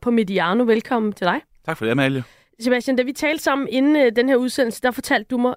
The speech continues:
Speaker 1: du kan godt lide prisuddelinger i fodbold.
Speaker 2: Ja, jeg er meget begejstret
Speaker 1: Hvorfor
Speaker 2: for
Speaker 1: det?
Speaker 2: dem. Fordi for mig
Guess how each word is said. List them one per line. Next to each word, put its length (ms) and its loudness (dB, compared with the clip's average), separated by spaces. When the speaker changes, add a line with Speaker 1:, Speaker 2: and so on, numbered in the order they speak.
Speaker 1:
du 80 -6
kan 100 0
godt 120 0
lide 180 2
prisuddelinger 640 0
i 60 0
fodbold. 360 0
Speaker 2:
Ja, 80 -8
jeg 80 -2
er 80 -4
meget 160 -6
begejstret 300 -10
Speaker 1:
Hvorfor 140 -2
Speaker 2:
for 40 -2
Speaker 1:
det? 120 -4
Speaker 2:
dem. 800 -20
Fordi 380 -4
for 180 -2
mig 220 0